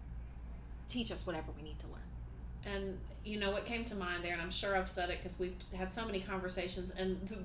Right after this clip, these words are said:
Speaker 2: the bottom line is they all come back to Jesus loving us and wanting us, and, you know, whatever the topic is we start on, that's always gonna be part of it. Um, but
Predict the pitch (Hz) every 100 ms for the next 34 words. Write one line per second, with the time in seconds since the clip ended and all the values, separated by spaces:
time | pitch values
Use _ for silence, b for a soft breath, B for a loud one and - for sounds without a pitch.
0 | - 208 196 254 262 196 190 185 175 170
1 | 180 190 175 165 190 185 180 185 175 170
2 | 165 185 185 185 185 165 165 170 175 170
3 | 185 - 160 156 185 175 160 185 190 226
4 | 233 190 190 190 190 185 185 165 - 180
5 | 180 180 175 165 - 175 175 170 165 160
6 | - 156 190 254 - B B B B -
7 | 196 185 180 175 - - 190 185